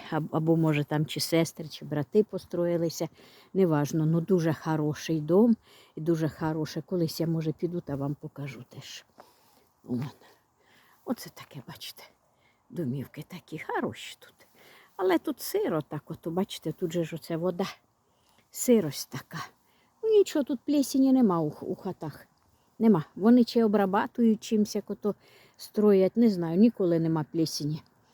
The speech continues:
Оце скільки живем, м, у нас нема. Оце тільки, оце де мій дом, там, е, ще ж був один рядом дом,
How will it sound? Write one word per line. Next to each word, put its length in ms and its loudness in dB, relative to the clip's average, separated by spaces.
Оце 160 2
скільки 380 0
живем, 440 4
м, 280 6
у 40 0
нас 280 2
нема. 260 4
Оце 260 2
тільки, 300 4
оце 200 4
де 120 4
мій 180 4
дом, 280 6
там, 260 0
е, 580 -2
ще 200 8
ж 80 4
був 180 4
один 320 6
рядом 400 2
дом, 240 6